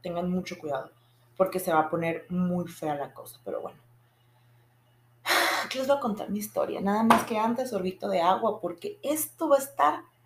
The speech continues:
largo y va a ser un chismecito que, no sé, a-, hasta el momento, la última vez que hablé con las perso-, las personas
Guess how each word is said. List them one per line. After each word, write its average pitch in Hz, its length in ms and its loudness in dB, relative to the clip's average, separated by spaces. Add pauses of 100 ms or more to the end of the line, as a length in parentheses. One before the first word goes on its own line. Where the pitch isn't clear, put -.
(300)
largo 226 600 8 (100)
y 220 80 -4
va 214 60 4
a 220 60 0
ser 247 120 -4
un 254 120 -6
chismecito 254 760 -4
que, 196 260 0
no 262 220 2
sé, 214 460 0 (580)
a-, - 240 12
hasta 247 220 10
el 262 60 4
momento, 269 420 0
la 330 100 6
última 247 320 2
vez 196 160 0
que 233 300 0
hablé 185 500 4
con 214 160 -4
las 214 200 -8
perso-, 180 500 -4
las 190 220 0
personas 180 720 -6